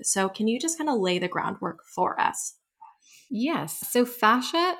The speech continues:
Speaker 2: just like any other type of system in the body. So, you know, typically a chiropractor, you'd say, "Oh, they know the bones really well." And, you know, there's our circula-, circulatory system, there's our nervous system.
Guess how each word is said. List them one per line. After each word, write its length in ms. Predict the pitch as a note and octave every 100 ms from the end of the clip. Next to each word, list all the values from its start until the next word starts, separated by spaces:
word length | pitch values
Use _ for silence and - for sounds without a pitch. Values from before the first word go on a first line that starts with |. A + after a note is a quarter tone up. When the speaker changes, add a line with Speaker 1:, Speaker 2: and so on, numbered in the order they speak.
| E3
Speaker 2:
just 380 | - F#3+ G3 -
like 280 | B3 C4+ - F3+
any 360 | F3+ F#3 E3+ E3
other 320 | D3 D#3+ D#3+
type 360 | - D#3 D3+
of 140 | D#3 D#3
system 720 | - D#3+ D#3 - E3 E3 -
in 140 | D#3
the 60 | D3+
body. 480 | C#3+ C#3 C#3 D#3+ E3+
So, 420 | - D#3+ D3+ D3+ _ _ _ _ _ -
you 100 | D#3
know, 140 | D3
typically 440 | - E3 D#3+ D#3+
a 60 | D3+
chiropractor, 720 | - D#3+ D#3+ D#3 D#3 - D3+
you'd 160 | D3+ C3+
say, 180 | D3 D3
"Oh, 140 | D3
they 180 | D3 D3+
know 220 | C#3+ C#3+
the 120 | D3
bones 520 | D3+ A3+ A#3 A3 F3+
really 320 | D3+ D3 C#3 C#3
well." 460 | C3+ C3 C3 D3 -
And, 480 | D#3 D3 C#3 C#3+ - - _ _ _ _ _ -
you 160 | D#3+ D#3
know, 120 | C#3
there's 220 | C#3 C#3
our 100 | C3+
circula-, 640 | - E3 - E3 E3+ -
circulatory 680 | - E3+ E3+ F3 F3 F3 E3+
system, 920 | E3+ E3+ - - E3 D#3+ D#3+ D#3+ E3 -
there's 200 | D3 D3
our 120 | D3
nervous 380 | D#3+ F3 F3 -
system. 800 | F#3 - - E3 E3 E3 E3